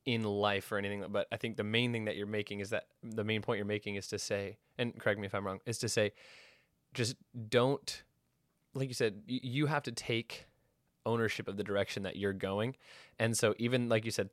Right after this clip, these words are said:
things can happen in life that are unfortunate, genuinely, and maybe not your fault.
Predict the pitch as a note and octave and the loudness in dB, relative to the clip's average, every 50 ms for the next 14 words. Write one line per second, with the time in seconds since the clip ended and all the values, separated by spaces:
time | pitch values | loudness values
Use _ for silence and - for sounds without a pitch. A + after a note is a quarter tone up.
0 | _ - A#2+ A#2 A2 - B2 G#2+ G#2 G#2 G#2 - G#2+ G#2 G#2 G#2 G2+ G2+ - - | _ 0 0 0 0 -2 -2 2 4 4 4 4 2 0 2 0 0 0 0 2
1 | G#2 G2+ G2 G2 F#2+ G#2+ B2 - - _ _ _ _ - A2 G#2+ - - A#2 A2 | 2 2 2 2 0 -2 -6 -10 -16 _ _ _ _ -2 -2 -2 0 2 2 2
2 | G#2 - G#2+ F#2 - - _ - B2 G#2 A2+ G#2+ G#2 G#2 G2+ G2+ G2+ G2 G2 G2 | 2 0 -4 -6 -6 -8 _ -8 -2 2 2 4 4 4 2 0 0 -2 -2 -2
3 | G2+ G2+ G2 G2 G2+ G2+ G2+ G2+ D#2 F#2+ F#2+ - - G2 F#2 F#2 - - | -2 0 0 0 2 2 2 0 2 0 -2 2 4 4 4 4 2 -2